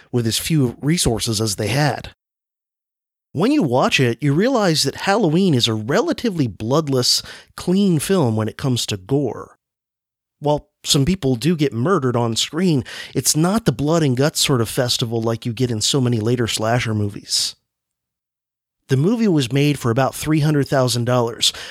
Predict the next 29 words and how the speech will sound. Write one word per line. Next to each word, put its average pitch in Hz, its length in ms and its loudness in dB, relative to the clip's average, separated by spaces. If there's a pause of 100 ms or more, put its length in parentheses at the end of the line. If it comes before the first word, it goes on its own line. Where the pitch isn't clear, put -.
(180)
but - 200 0
ended 165 260 2
up 160 200 0 (120)
killing 202 360 0
it 131 100 0
at 104 60 -8
the 120 60 -4
box 135 440 0
office, 107 360 -4
making 123 360 -4
over 117 180 -4
seventy-five 147 640 0
million 123 320 0
dollars 117 420 -2 (360)
worldwide. 110 800 -2 (1080)
Of 165 220 2
all 214 380 0
the 190 100 -4
Carpenter 156 500 -2
movies 127 380 0
that 123 140 -6
have 123 160 -4
a 117 40 -4
big 123 220 0
following, 139 640 -2 (340)
by 135 140 0
which 131 180 0
I 120 60 -4
mean 123 260 0